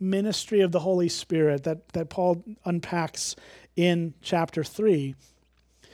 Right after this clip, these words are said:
We have this ministry, and this is a mercy. This is mercy from God. It's, it's an amazing thing to think about, because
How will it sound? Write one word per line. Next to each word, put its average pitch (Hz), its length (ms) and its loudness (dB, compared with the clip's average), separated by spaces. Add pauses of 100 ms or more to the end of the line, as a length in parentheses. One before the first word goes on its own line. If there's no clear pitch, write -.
(220)
We 190 120 0
have 233 340 2
this 220 240 6
ministry, 202 500 0
and 185 140 2
this 208 160 4
is 208 100 2
a 180 60 2
mercy. 180 580 2
This 156 180 0
is 180 120 0
mercy 202 640 2
from 170 240 -6
God. 156 440 -2 (1800)
It's, 185 160 -6 (100)
it's 226 140 0
an 240 80 4
amazing 220 460 6
thing 208 240 2
to 190 80 4
think 208 320 -4
about, 147 300 -4 (960)
because 208 360 4